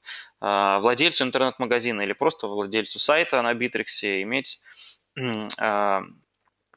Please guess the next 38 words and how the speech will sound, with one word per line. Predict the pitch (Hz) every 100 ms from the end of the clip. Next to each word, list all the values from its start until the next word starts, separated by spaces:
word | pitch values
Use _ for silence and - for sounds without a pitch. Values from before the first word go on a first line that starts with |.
| -
информацию | - 117 107 120 131 123
о | 107
своём | 120 113
сайте. | 98 104 107
Ну | 131
вот | 120
у |
меня, | 107 107
видите, | 113 113 104
инспектор | - 123 - 104
на | 104
моём | 104 101 101 98 98
демо-сайте | 101 110 101 98 - - 110 107
не | 110
подключён. | - - 151 - 214 214 - - - -
Но | -
есть, | 196 185
например, | 110 117 135 120
ряд | 123 110
отчётностей, | - 196 202 165 - 143 123 - - - _
ряд | 120 123
отчётов, | 120 - 196 175
которые | - 135 139 127
доступны | 123 - 139 117
с | -
мобильного | 117 117 113 110
телефона. | 110 117 180 196 147 104
Вот, | 101 101 -
э, | 104 104 92
прайс-лист, | 104 104 156 190
например, | 156 135 135 127
магазина | 123 123 120 107
посмотреть | - 107 101 95
или, | 135 120
например, | 98 - 104
доходность | 104 - 143 113 -
по | -
товарам. | 104 131 175 185